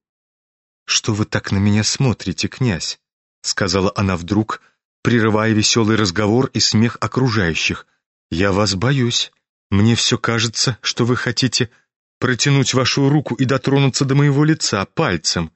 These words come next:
чтобы его пощупать. Не правда ли, Евгений Павлович? Он так смотрит?»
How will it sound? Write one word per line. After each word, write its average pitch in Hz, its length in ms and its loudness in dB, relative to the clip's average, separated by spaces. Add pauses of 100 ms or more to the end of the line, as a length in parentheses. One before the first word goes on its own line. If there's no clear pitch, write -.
(300)
чтобы 135 320 0
его 147 180 4
пощупать. - 760 0 (600)
Не 180 160 4
правда 113 380 0
ли, 95 100 2
Евгений 131 420 2
Павлович? 87 440 0 (640)
Он 110 160 2
так 139 280 -4
смотрит?» - 580 0